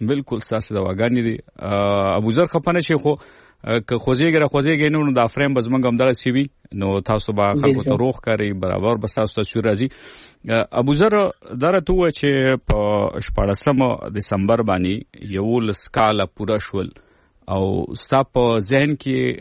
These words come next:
Speaker 1: هغه ورځ، آ، یاده ده که نه، هغه د نه هیره شوې ده؟ ستا ملګري په هغه ورځ باندې،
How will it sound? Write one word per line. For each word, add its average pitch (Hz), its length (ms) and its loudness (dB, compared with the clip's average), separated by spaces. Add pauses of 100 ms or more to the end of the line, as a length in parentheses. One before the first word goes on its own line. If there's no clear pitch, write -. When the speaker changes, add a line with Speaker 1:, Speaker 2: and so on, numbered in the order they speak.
(100)
Speaker 1:
هغه 123 500 0
ورځ، 120 460 0 (260)
آ، 98 120 -4 (420)
یاده 123 360 2
ده 117 180 2 (220)
که 113 80 -4
نه، 113 200 2
هغه 110 140 0
د 110 80 -2
نه 107 180 0
هیره 95 240 0
شوې 131 360 0
ده؟ 110 180 2 (400)
ستا - 200 -4
ملګري 123 840 2 (100)
په 110 60 -4
هغه 113 240 0
ورځ 113 200 2
باندې، 113 280 0